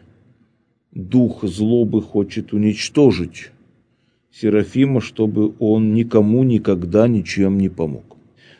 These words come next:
Ну, чудом Серафим Саровский выживает. И дальше вот, э, его внутренние мироощущения. Он, э,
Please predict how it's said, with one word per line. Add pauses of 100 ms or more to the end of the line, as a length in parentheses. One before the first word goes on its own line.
Ну,
чудом
Серафим
Саровский (640)
выживает. (560)
И (300)
дальше
вот, (140)
э, (1400)
его (140)
внутренние
мироощущения. (840)
Он,
э,